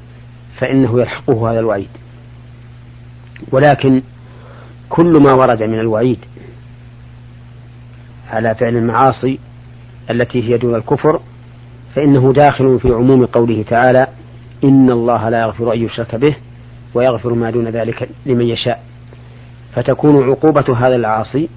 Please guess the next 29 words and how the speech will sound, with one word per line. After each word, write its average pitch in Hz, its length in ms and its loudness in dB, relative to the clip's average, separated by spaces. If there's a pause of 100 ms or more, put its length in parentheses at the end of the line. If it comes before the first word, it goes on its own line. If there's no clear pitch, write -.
(840)
داخلة 135 560 0
تحت - 240 -4
مشيئة 123 420 -4
الله 110 260 -6
عز 101 220 -10
وجل، 101 360 -8 (720)
قد 147 180 0
يغفر 127 300 2
الله 110 300 -2
له 117 120 -2 (960)
يوم 110 160 -6
القيامة، 127 500 0 (880)
وقد 135 480 0 (100)
يغفر، 123 560 -4
نعم، 101 220 -6 (280)
قد 135 160 2
يغفر 131 260 0
الله 120 260 -2
له 117 180 -2
يوم 113 160 -2
القيامة 113 400 -4
بمنه 117 400 -4
وكرمه، 135 460 -2 (720)
وقد 131 260 0
يغفر 123 340 0
له 113 280 -2
ب-، 120 200 -10
بواسطة 113 640 -4
الشفاعة 117 600 -6